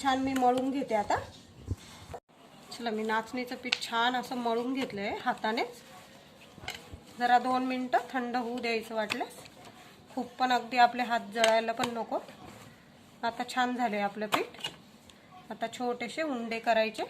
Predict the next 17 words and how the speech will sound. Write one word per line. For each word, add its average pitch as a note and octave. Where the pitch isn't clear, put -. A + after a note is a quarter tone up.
तुम्ही B3+
बघा, A#3+
तुम्हाला A#3+
जेवढा A3
पापड G#3+
लाटायचा G#3+
आहे A#3+
तेवढा A#3
उंडा A3+
घ्या. A3+
असे A3+
मी B3
आता A#3
उंडे A#3+
तयार A3
करून A3+
घेते. A#3